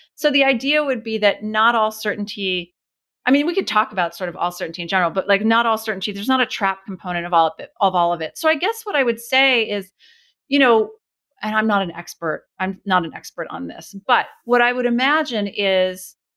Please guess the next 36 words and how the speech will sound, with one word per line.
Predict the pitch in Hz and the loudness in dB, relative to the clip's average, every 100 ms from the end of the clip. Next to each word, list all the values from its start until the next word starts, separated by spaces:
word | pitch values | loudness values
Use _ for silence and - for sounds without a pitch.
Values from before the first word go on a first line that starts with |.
| _ _ _ - | _ _ _ 2
you | 262 | 4
know, | 247 | 4
'cause | - | 0
I've | 269 | -4
certainly | - 381 320 | -4 -6 -4
talked | 277 247 233 | -4 -2 -2
to | - | -6
students | 202 - 226 208 185 185 | -14 -4 -2 0 -4 -6
about | 170 170 - - | -4 -4 -4 -4
this | 170 - - | -4 -6 -16
example, | 170 170 165 165 - - 202 - _ _ - | -14 -8 -8 -6 -8 -6 -8 -12 _ _ 2
um, | 202 190 226 | 4 4 2
and | |
I've | 233 | 2
talked | 262 247 247 | 0 -4 -4
to | |
them | 226 | -6
about | 196 185 180 | 0 -2 -2
Lisa | 180 190 | -10 -6
Littman's | 170 165 170 170 165 - - _ _ 202 | -6 -4 -6 -8 -12 -18 -20 _ _ 2
work | 196 180 190 | 4 4 0
in | 180 | -12
particular. | 180 247 - 180 175 170 | -10 -10 -6 -2 0 0
And | 165 | -2
I | 175 | -4
know, | 180 175 175 - _ _ _ | -4 -4 -4 -8 _ _ _
yeah, | 214 190 | 0 4
I | 175 | 4
know | 190 185 | 2 0
I've | 180 | 0
had | 180 | -4
conversations | - 170 165 170 165 165 | -8 -10 -8 -10 -12 -18
with | - | -4
classes | 180 175 175 | -2 -2 -8
about | 170 151 - | -10 -10 -10
this. | - | -16